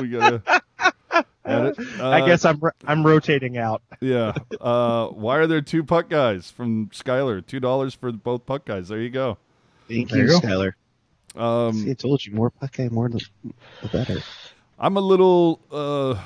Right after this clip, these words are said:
Speaker 1: okay, say something, Eric, so we can get you back in here.
Speaker 2: Uh, yeah, I mean, uh, look, are we gonna have another nineteen eighteen season lost to flu on the, uh, Stanley Cup?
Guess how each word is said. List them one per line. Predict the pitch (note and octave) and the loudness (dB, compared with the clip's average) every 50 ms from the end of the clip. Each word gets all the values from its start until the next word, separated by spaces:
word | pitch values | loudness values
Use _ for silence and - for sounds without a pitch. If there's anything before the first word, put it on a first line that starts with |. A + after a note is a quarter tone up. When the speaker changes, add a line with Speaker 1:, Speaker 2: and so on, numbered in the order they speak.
| - - - - - - - | -14 -20 -20 -20 -20 -12 -12
Speaker 1:
okay, | B2+ - - A#2+ A#2 | -10 -6 -4 -4 -4
say | - - C3+ C3 | 0 0 0 0
something, | - - C3 A#2 - B2 A#2 A#2 E2 | 2 0 -2 -2 -2 -2 -4 -4 -4
Eric, | A2+ A2+ A2+ A2+ A2 G2 | -4 -2 -2 -2 -4 -6
so | - A#2+ A2 | -8 -8 -8
we | G#2 | -6
can | G2 A2 | -6 -6
get | G#2+ G#2+ A2 | -6 -6 -6
you | E2+ G#2+ | -6 -6
back | G2 A2 G2+ F#2+ - | -6 -6 -6 -6 -6
in | A2+ G#2 G2 | -8 -6 -6
here. | G2+ G2+ G2 - _ _ _ _ _ _ _ _ _ _ _ _ _ - - | -6 -8 -8 -10 _ _ _ _ _ _ _ _ _ _ _ _ _ -6 0
Speaker 2:
Uh, | A2 A#2 A#2+ A#2+ A#2+ A#2 A#2 - G#2+ - _ - _ _ - B2+ | 2 4 4 6 4 4 2 0 -4 -14 _ -20 _ _ -4 0
yeah, | C#3+ D#3 D#3+ D#3 | 2 4 6 6
I | C#3 C3+ D3 | 6 4 2
mean, | D3+ E3 D#3+ D#3 D3+ B2 | 2 2 0 -2 -2 -6
uh, | A#2 C3 B2+ C#3 C#3+ | -8 -8 -10 -8 -4
look, | D3+ D#3 D#3+ C#3 - - B2 | 2 2 2 2 2 0 0
are | C3 | 2
we | C3 C#3+ | 2 2
gonna | C#3 D3+ D3 | 2 2 0
have | C3+ C#3 C#3+ C3+ C#3 | 2 0 2 2 0
another | C3 C3+ C#3 C3+ C3+ C3+ C3 C3 B2+ A#2+ A2+ | 2 2 2 2 4 4 4 4 2 0 0
nineteen | A2+ A#2+ B2 C3+ C3 - D3+ C3+ C3 | 0 0 0 0 0 0 0 0 0
eighteen | B2+ C3+ C3 - - D3 C3+ C3+ C3 C3 B2+ B2 A#2+ - - - - _ _ _ _ - | 0 -2 -2 -2 0 0 2 2 2 0 0 -2 -4 -8 -14 -20 -20 _ _ _ _ -14
season | - - D3+ D3 C3 D3 C#3 B2+ | 0 4 4 4 6 6 4 6
lost | B2 B2+ C3+ C3+ C#3 - - - - - | 6 6 6 4 2 0 -6 -12 -6 -4
to | C3 A#2+ | -4 -4
flu | - - - C3+ C#3+ D3+ D3 D#3 E3 D#3+ | -4 -4 0 2 4 6 6 6 6 6
on | C#3+ C#3+ C#3+ C#3 | 6 4 2 2
the, | C#3 C#3 C#3+ | 0 2 4
uh, | C#3+ C3+ | 4 4
Stanley | B2+ - - D3 C#3+ C#3+ D3 C#3 | 2 0 -2 -2 0 0 -2 0
Cup? | - D#3 E3+ F#3+ | 2 2 2 2